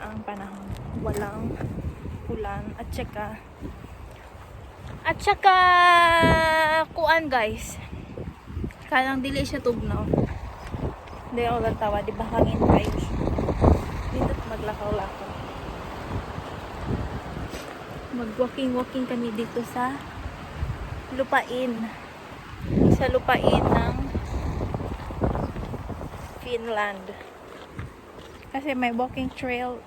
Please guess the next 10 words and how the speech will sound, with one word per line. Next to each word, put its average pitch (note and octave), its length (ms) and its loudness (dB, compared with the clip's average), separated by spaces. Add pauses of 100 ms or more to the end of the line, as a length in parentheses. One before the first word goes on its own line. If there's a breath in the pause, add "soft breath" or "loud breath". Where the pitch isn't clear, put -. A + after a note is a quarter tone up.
(100)
dito. G#3 320 -8 (720)
Maglakad-lakad A#3+ 880 -8
ang A#3 160 -8
mga A#3+ 240 -6
people A#3+ 480 -8
dito. A3 340 -10 (3500)
Mga - 240 8
people. - 280 8 (2250)
O, B3+ 80 -4
diba? B3 300 0